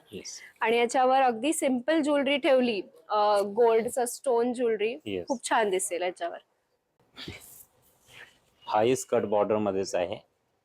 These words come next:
Speaker 2: ओके, वाव.
Speaker 1: कलर पण छान आहे,
Speaker 2: कलर
Speaker 1: स्टील
Speaker 2: किती
Speaker 1: ग्रे.
Speaker 2: सुंदर आहे, एकदम ग्रे,
Speaker 1: न्यू कलर.
Speaker 2: मस्त आहे.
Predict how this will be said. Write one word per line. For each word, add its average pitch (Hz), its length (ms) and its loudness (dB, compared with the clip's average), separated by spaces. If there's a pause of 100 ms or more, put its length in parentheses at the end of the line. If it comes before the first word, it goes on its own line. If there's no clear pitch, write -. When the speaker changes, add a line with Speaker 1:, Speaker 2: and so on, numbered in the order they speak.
(100)
Speaker 2:
ओके, 214 540 -6 (180)
वाव. 180 400 2 (540)
Speaker 1:
कलर 113 220 4
पण 127 260 -2
छान 95 180 -4
आहे, - 100 -16 (140)
Speaker 2:
कलर 262 140 2
Speaker 1:
स्टील 277 140 2
Speaker 2:
किती 349 120 0
Speaker 1:
ग्रे. 339 160 0
Speaker 2:
सुंदर 233 400 0
आहे, 208 80 0
एकदम 208 340 -6 (100)
ग्रे, 196 180 0
Speaker 1:
न्यू 226 160 2
कलर. 190 200 -2
Speaker 2:
मस्त - 220 -4
आहे. 190 220 0